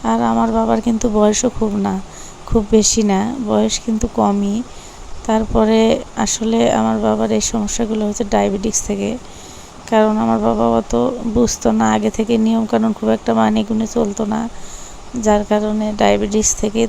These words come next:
তার সব কিছু, মানে, একদম শেষ করে দিয়েছে। যার কারণে এত চিকিৎসা পদক্ষেপ নেওয়ার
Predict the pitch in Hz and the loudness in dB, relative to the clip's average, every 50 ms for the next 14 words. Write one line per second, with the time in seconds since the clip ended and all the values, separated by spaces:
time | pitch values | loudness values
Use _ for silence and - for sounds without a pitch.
0 | - - 220 214 214 214 208 - - - - 240 - - - 247 214 - - 226 | 0 0 0 0 0 -2 -2 -6 -2 -2 -2 -2 -2 -6 -8 -8 -8 -6 -4 -4
1 | 214 214 214 208 208 214 214 208 - - - 220 220 226 - - - - - - | -2 0 0 0 -2 -4 -4 -6 -8 -8 -6 -6 -6 -8 -10 -14 -18 -18 -16 -18
2 | - - - - - - - 233 233 220 - - 233 214 214 214 214 240 226 208 | -18 -16 -18 -12 -8 -4 -2 -2 -2 -2 -2 -2 0 0 0 0 0 -2 -2 -2
3 | - - 226 208 208 - 220 220 202 226 214 - - - 110 113 220 214 - - | -2 -4 -4 -2 0 0 0 -2 -2 -2 -2 -2 0 0 0 0 0 -2 -2 -2
4 | - - 226 226 214 - - - - - - - - - 240 208 220 233 - - | -2 0 0 -2 -4 -6 -12 -14 -14 -16 -14 -6 -2 -2 0 0 0 0 2 0
5 | - - 226 220 214 214 233 - - - 226 226 208 220 214 - - 220 214 - | 2 2 4 4 4 4 2 0 -2 -2 -2 -2 -2 -4 -4 -2 -4 -4 -4 -2
6 | - 214 214 214 214 | -2 -2 0 0 0